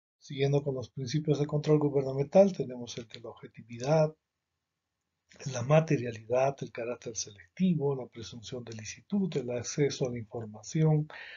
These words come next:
la reserva, la publicidad, la participación ciudadana y la flexibilidad, ¿no? En conjunto hacen todos estos principios que orientan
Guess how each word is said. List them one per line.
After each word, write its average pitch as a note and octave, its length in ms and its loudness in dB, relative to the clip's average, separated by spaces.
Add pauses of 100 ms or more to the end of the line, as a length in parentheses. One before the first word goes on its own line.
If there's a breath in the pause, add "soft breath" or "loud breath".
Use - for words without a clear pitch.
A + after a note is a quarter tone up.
(200 loud breath)
la D3 160 4
reserva, C#3 460 8
la A#2+ 100 -2
publicidad, C3 580 -6
la B2 160 0 (300)
participación B2 920 -4
ciudadana B2 680 -4 (480 loud breath)
y A3 120 2
la F3+ 220 6 (540)
flexibilidad, A#2 1040 -2
¿no? G#3+ 260 -2
En D#3 120 -2
conjunto E3 640 0
hacen B2+ 420 -6 (540 loud breath)
todos C3 340 0
estos B2 400 -4
principios C#3+ 1080 4
que A#2+ 400 -2
orientan C3+ 800 -4